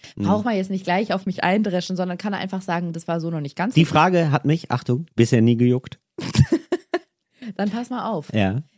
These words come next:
Speaker 2: Dann, äh, pass mal auf. Ich schlag jetzt mal
Speaker 1: Ah,
Speaker 2: zwei
Speaker 1: nee, warte, aber ich,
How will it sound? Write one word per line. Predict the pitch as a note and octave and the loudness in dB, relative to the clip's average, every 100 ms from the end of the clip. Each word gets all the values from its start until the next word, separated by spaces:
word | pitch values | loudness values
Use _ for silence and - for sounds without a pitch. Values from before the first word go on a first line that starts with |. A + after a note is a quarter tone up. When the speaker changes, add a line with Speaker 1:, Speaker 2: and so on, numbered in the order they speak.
| _ - | _ -2
Speaker 2:
Dann, | F#3 F#3+ F#3 | 0 0 0
äh, | E3+ E3+ | -2 -4
pass | G#3+ G#3+ | -6 -6
mal | G3 | -6
auf. | G3 E3+ - | -4 -6 -6
Ich | G#3+ - - | -8 -8 -10
schlag | - G3 G#3+ | -6 -4 -4
jetzt | B3+ - | -6 -4
mal | G#2+ | 2
Speaker 1:
Ah, | E3+ | 6
Speaker 2:
zwei | |
Speaker 1:
nee, | G3+ G#3 | 8 6
warte, | A#3+ G#3+ | 4 4
aber | A#3+ | 2
ich, | G#3 - | 2 -2